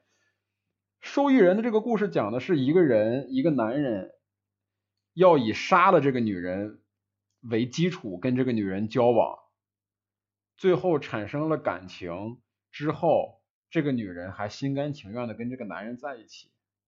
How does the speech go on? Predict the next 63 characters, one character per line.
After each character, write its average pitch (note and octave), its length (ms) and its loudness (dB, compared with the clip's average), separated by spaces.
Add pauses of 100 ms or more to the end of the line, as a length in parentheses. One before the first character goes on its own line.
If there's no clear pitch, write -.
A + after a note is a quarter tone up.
(1500)
就 B3+ 100 -2
这 C#4 100 -2
个 B3 100 0
故 G4 480 -2
事 C3 240 -4
是， C#3+ 440 0 (280)
你 D3+ 160 0
这 G#3+ 120 2
么 G#3 100 4
讲 A#2+ 240 -2
是 C3+ 100 -10
没 G#2+ 180 -4
问 C3 160 -2
题 - 180 -14
的， F2 100 -8
好 G#2 220 0
莱 D3 140 4
坞 F#3 200 2
也 C#3+ 80 4
有 D3 140 4
这 C3 100 -2
样 A#2+ 120 -4
讲 F2 200 -8
故 A#2+ 160 -12
事 - 140 -20
的。 - 80 -20 (1600)
但 C4 120 4
是 C#4+ 120 2
你 F3+ 140 2
这 B3+ 180 -6
个， G3 120 -4
如 D#3 280 -6
果 C#4+ 120 -4
你 C#4 100 -4
把 C#3+ 120 0
这 G#3 100 -2
个 G#3+ 80 -4
东 A3+ 140 -6
西， F#3+ 340 -10
把 - 100 -4
它 C#3+ 80 -4
单 A3 280 -6
独 G3+ 120 -10
摘 A3 220 -2
出 - 160 -4
来 D3+ 80 4
这 D4 220 -8
么 C#4+ 120 -2
一 C#3 140 -6
思 C#3+ 220 -14
考 F#2+ 240 -10
的 F2 80 -12
话， G2 340 -6 (1300)
你 C3+ 120 -8
就 F#3 120 2
会 A3 140 0
觉 C#3 120 -4
得 E3+ 60 0
有 G3 60 0
点 F3 160 0
不 D3+ 80 -10
舒 G3 340 -8
服。 - 240 -18